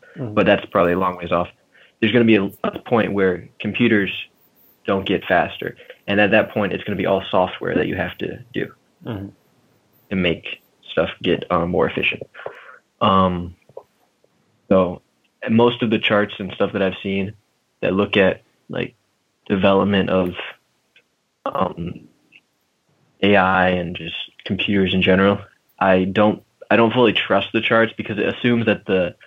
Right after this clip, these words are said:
Speaker 2: the rate of growth that we have had is going to continue to keep going.
Speaker 1: Mm-hmm.
Speaker 2: And I don't think that's true.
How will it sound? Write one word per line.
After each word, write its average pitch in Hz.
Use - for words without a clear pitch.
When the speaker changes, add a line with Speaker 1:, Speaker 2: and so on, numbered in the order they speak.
Speaker 2:
the 101
rate 104
of 98
growth 101
that 95
we 90
have 95
had 107
is 98
going 101
to 98
continue 95
to 87
keep -
going. -
Speaker 1:
Mm-hmm. 104
Speaker 2:
And 98
I 98
don't 98
think 87
that's -
true. -